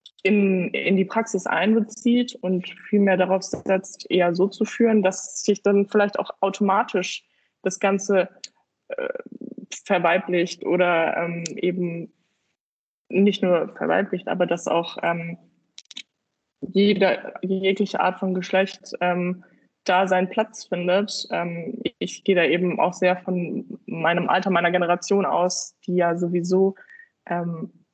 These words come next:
hinter dieser Debatte stehen und sagen, „Okay, Frauen und Männer, Menschen jeglichen Geschlechts müssen gleichberechtigt werden.“ Und ich glaube, jetzt, wo es eh einen Bruch gibt, also das kriege ich auch viel zu hören, dass, ähm,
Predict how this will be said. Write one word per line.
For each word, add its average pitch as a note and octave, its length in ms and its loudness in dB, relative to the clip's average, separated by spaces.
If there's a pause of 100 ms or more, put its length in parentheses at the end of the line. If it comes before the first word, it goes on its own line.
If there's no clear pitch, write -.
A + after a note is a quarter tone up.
(140)
hinter F#3 280 4
dieser E3 280 2
Debatte E3 420 0
stehen E3+ 320 -2
und E3+ 160 -8
sagen, E3+ 320 -4
„Okay, E3+ 420 -6 (120)
Frauen E3+ 260 0
und F3 160 0
Männer, F3 520 0 (840)
Menschen F#3 440 2
jeglichen F#3 380 0
Geschlechts F#3 380 0
müssen F#3 500 0
gleichberechtigt F3+ 720 -2
werden.“ F#3+ 320 2
Und F#3 200 2
ich - 140 -4
glaube, F#3+ 400 2 (720)
jetzt, F#3 240 -4
wo F#3+ 100 2
es F#3+ 180 -2
eh G3 100 4
einen G3+ 260 2
Bruch G#3+ 160 -2
gibt, G#3+ 220 2
also F3+ 180 2
das F3 160 -4
kriege F#3+ 480 2
ich F#3+ 100 -4
auch E3+ 140 -4
viel F#3 120 0
zu F#3+ 180 -6
hören, G3+ 280 2
dass, - 360 -2
ähm, F3 500 -4